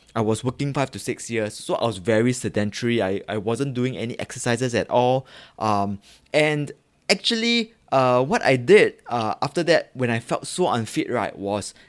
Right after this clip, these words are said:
actually to join the H P B Million K G Challenge. Uh, I think for those of you who, uh, actually joined, uh, you, you would know there are weighing machines all around the island for check-in, uh,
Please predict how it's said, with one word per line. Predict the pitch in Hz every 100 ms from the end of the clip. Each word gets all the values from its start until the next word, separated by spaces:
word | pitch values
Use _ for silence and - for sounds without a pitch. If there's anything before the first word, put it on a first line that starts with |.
| -
actually | 123 - 156
to | 143 104
join | 87 127 123 127 101
the | 95 90 - _ -
H | - -
P | 160 151
B | 135 147
Million | 131 113 113 120
K | 120 110 85
G | 98 95
Challenge. | 101 80 78 80 - - - -
Uh, | 95 92 87
I | 104
think | 143 143
for | 131 104
those | 127 123
of | 98
you | 117
who, | 110 95 90 85 -
uh, | 87 -
actually | - 120
joined, | 101 107 101 98
uh, | 82
you, | 87 - 117
you |
would | 95 -
know | 113 107 104 - - -
there | 110
are |
weighing | 113 139 151 170 -
machines | 131 120 135 131 -
all | 143
around | 135 127
the | 110
island | 104 110 113 120
for | 110 92
check-in, | - 135 - 127 135 165 - -
uh, | - 82 76